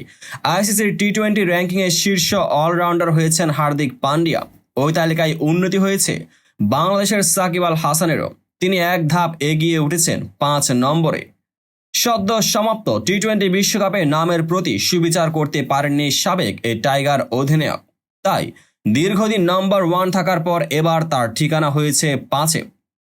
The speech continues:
ওয়েস্ট ইন্ডিজের বারবাডোজে অনুষ্ঠিত বিশ্বকাপ ফাইনালে দক্ষিণ আফ্রিকাকে সাত রানে হারায় ভারত। এর মধ্য দিয়ে রোহিত শর্মার দল সতেরো বছর পর টি টোয়েন্টি বিশ্বকাপ এবং তেরো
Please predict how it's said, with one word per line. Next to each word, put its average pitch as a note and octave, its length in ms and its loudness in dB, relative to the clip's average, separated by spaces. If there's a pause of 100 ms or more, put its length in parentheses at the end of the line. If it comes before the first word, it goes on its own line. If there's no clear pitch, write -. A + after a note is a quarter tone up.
(440)
ওয়েস্ট G#3+ 320 2
ইন্ডিজের B3 300 2 (100)
বারবাডোজে G3+ 520 2 (220)
অনুষ্ঠিত G#3 340 0 (160)
বিশ্বকাপ F#3 480 0
ফাইনালে F3 300 0 (180)
দক্ষিণ E3 320 0 (200)
আফ্রিকাকে E3 420 -2 (200)
সাত E3+ 300 0
রানে E3 240 0
হারায় D3+ 380 2
ভারত। C#3 260 -2 (280)
এর A#2 80 0 (100)
মধ্য D3 200 0 (140)
দিয়ে D3+ 180 0 (380)
রোহিত F3+ 200 2 (140)
শর্মার G3+ 340 2 (120)
দল B2 140 2 (160)
সতেরো F#3 380 2 (120)
বছর E3+ 300 2 (100)
পর E3 120 2 (120)
টি E3 160 0
টোয়েন্টি D#3+ 260 0 (100)
বিশ্বকাপ D#3 380 -2 (180)
এবং F#3 160 0 (200)
তেরো D#3+ 260 2